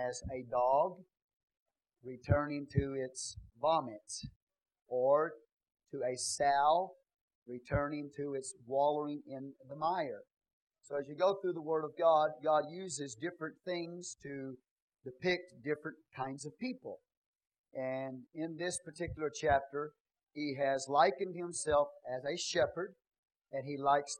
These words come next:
the born-again believer, likens the born-again believer to sheep. Right?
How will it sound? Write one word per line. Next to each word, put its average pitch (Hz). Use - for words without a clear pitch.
the 139
born-again 165
believer, 139
likens 147
the 120
born-again 170
believer 151
to 139
sheep. 131
Right? 123